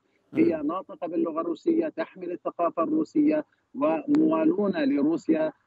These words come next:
Speaker 1: بالعرق السلافي والدم، و، آه، يعني
Speaker 2: مم.
Speaker 1: حتى أيضًا الأوكرانيين من الطرف الآخر هم سلافيين، لكن هناك، آه، يعني ولاء لمنطقة بولندا والإمبراطورية البولندية، وهنا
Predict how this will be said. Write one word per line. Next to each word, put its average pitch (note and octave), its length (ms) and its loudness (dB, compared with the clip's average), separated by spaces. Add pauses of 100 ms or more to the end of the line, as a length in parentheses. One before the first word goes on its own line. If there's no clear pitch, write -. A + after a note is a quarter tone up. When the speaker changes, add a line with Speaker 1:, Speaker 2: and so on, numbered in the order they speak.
(120)
Speaker 1:
بالعرق F3+ 560 0 (260)
السلافي C#3 720 2
والدم، D3 1300 0
و، D3+ 40 0
آه، D4 580 -2
يعني D#4 160 0
Speaker 2:
مم. E4+ 60 0
Speaker 1:
حتى - 320 -6
أيضًا F#3 280 2
الأوكرانيين D3+ 800 4
من C#4+ 120 2
الطرف D4+ 380 -6
الآخر D3 320 -4
هم C#3 140 -4
سلافيين، C#3 680 0
لكن F3+ 220 -2
هناك، F3+ 380 -2
آه، D3 800 -2
يعني C#3+ 320 4
ولاء D#3+ 420 2 (100)
لمنطقة D#3 720 -2
بولندا C#3 440 -6
والإمبراطورية D3+ 1000 -2
البولندية، C3+ 720 -4 (260)
وهنا D#4 540 2